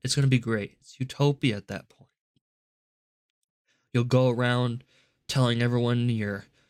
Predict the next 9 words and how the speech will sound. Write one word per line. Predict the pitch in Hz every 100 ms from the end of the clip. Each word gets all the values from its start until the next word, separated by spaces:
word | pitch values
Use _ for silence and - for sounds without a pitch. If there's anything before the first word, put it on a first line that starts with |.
| _ _
your | -
pronouns, | - - 139 135 139 135 131 131 131 131 - - _ _ _ - _
all | 123 131 139
of | 135
your, | 110 107 110 _ _ _
all | 127 131
of | 135
your, | 120 107 104 107
uh, | 104 101